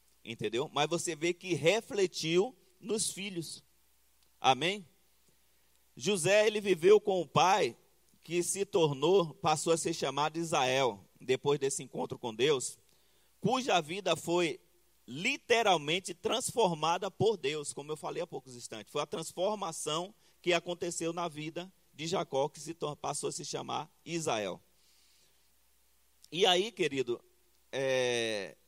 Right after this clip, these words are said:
s-, são esses dois que eu queria citar, sem esquecer de Paulo, né? Sem esquecer de João Batista,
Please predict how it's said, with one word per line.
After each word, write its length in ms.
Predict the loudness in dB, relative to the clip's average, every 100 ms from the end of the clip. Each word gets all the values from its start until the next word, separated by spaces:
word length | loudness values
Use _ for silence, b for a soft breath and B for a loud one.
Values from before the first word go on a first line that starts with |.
| _ _
s-, 160 | -18 -18 -8
são 340 | -2 0 2
esses 280 | 0 -2 -4
dois 420 | 2 2 2 -2
que 80 | -2
eu 80 | -2
queria 260 | 0 -2
citar, 540 | -4 -6 -2 0 -2 -6 _ _ _ -12
sem 240 | -4 -4
esquecer 440 | -4 -2 -2 -2 -4
de 120 | -6
Paulo, 460 | 0 2 4 2 -2
né? 240 | -8 -10 _ _ _ _ _ _ _ _ _ _ _ _ _ -8
Sem 240 | -4 -2
esquecer 800 | -4 -4 -6 -4 -2 0 -2 -6 -8
de 140 | -4
João 240 | 0 0
Batista, 720 | 2 -4 -4 -8 -8 -8 -10